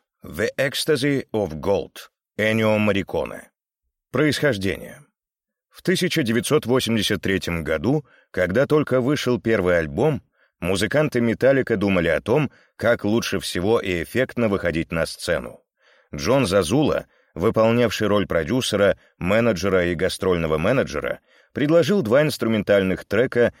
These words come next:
итальянского композитора Эннио Морриконе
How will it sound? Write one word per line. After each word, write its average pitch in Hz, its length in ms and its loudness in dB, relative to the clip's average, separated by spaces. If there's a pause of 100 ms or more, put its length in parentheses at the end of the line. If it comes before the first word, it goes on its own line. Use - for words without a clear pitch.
(140)
итальянского 92 720 0
композитора 85 720 -2
Эннио 85 340 -2
Морриконе 120 680 0